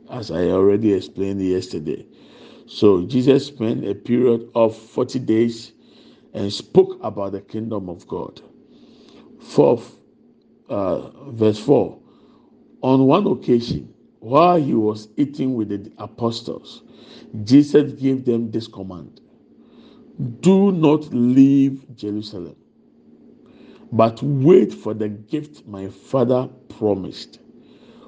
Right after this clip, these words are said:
which you have heard me speak about. For John baptized with water, but in a few days," that is ten days to come, but they have no idea it was going to be ten days, "but in a few days,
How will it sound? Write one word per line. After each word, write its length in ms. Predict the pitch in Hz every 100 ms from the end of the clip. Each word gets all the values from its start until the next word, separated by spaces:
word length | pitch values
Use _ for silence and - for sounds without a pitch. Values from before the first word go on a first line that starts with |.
| -
which 380 | - 185 190 -
you 180 | 127
have 180 | 107 101 - -
heard 300 | 143 143 123
me 200 | 120 120
speak 580 | - - _ 147 135 -
about. 520 | 104 95 95 67 - - - _ - - _ - - - - -
For 220 | - 113
John 420 | 110 110 160 185 147
baptized 840 | 120 113 - 165 156 156 160 151
with 220 | - 107
water, 360 | 110 120 120 71 - _ _ _ _ _ _ _ -
but 280 | - 113 -
in 260 | 123 123 123
a 80 | 123
few 480 | - - - 196 202
days," 400 | 147 - 107 -
that 220 | 117 113
is 200 | 101 - _ _
ten 340 | - 160 190
days 220 | 156 135 135
to 100 | -
come, 280 | 107 95
but 200 | 92 107
they 100 | 107
have 220 | 113 110 131
no 160 | 151
idea 280 | 123 104 110
it 100 | 107
was 120 | 98
going 180 | 98 110
to 60 | -
be 80 |
ten 280 | 87 95 95
days, 280 | 92 78 - _ - - - - -
"but 200 | - - -
in 200 | 135 131
a 80 |
few 360 | 123 - - 98
days, 480 | 160 127 - -